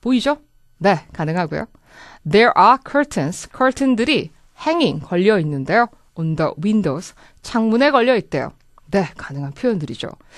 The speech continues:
제가 지난번에도 말씀드렸죠. 파트 원을 정말 잘하고 싶다라고 생각이 되시는 분들은 이런 문장을 대할 때 항상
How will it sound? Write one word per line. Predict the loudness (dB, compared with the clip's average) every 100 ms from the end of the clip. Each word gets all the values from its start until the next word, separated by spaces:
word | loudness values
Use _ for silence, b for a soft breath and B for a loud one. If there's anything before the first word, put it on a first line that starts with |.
| B
제가 | -10 -2 -2
지난번에도 | 0 0 0 0 0
말씀드렸죠. | 0 0 0 -2 -4 -4 0 0 -2 _ _
파트 | 0 0 0
원을 | 2 4 4 2 0
정말 | -6 -2 -2 -2
잘하고 | -6 -12 -10 -6 -8
싶다라고 | -8 _ -2 0 -2
생각이 | -4 -2 -2 -2
되시는 | -2 -2 -2
분들은 | -2 -4 2 2 2 B B B
이런 | 0 0
문장을 | 0 0 -2 -2 -2
대할 | 0 -2
때 | -4 -4
항상 | -2 -2 2 0